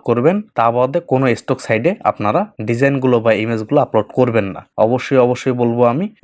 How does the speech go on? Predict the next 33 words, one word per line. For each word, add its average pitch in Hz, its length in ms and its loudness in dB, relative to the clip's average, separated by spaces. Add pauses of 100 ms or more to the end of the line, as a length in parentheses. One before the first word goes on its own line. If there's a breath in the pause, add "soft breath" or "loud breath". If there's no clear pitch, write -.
এসইও 143 340 0
করার 127 200 2 (100)
পর 156 120 4 (100)
আপনারা 110 300 -2 (280)
ডিজাইনগুলো 104 460 0
আপলোড 98 220 -4 (120)
করবেন। 104 280 0 (200)
তো 113 60 -2 (140)
ভিডিওটি 123 420 -2
কেমন 120 200 0 (100)
লাগলো 131 180 0 (120)
অবশ্যই 107 320 -8
কমেন্টে 120 400 -2
জানাবেন 117 360 -2 (300)
এবং 104 120 -4 (160)
ভিডিওতে 127 420 -2
একটি 139 120 -10 (120)
লাইক 101 140 2 (120)
দিবেন। 85 240 -8 (320)
যারা 113 200 2 (120)
এখন 131 260 -4
পর্যন্ত 151 300 0 (120)
চ্যানেলটি 135 460 0
সাবস্ক্রাইব 123 440 -2
করেননি, 117 340 0 (420 soft breath)
অবশ্যই 113 340 0
চ্যানেলটি 117 420 -2
সাবস্ক্রাইব 113 420 -4
করবেন 110 260 -2 (340 soft breath)
এবং 117 240 0 (400)
আগামী 127 400 -2 (100)
ভিডিও 131 220 -4 (160)
কোন 151 120 2